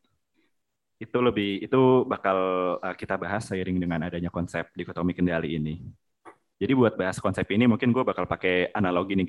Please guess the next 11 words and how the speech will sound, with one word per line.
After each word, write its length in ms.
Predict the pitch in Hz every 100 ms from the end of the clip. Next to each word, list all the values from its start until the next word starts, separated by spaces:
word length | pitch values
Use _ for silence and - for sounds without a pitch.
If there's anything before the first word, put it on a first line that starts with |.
| 78
guys. 220 | - - - - _ _ _ _ _ _ _
Eh, 560 | 107 95 95 92 92 92 92
gini 140 | 110
deh, 160 | 117 85 - - - - -
sekarang 420 | - 117 143 151 139
kalau 160 | 113
misalkan 400 | 110 107 113 107
lu 80 | 110
pada 160 | 107 107
main 160 | 104
bola, 300 | 104 95 110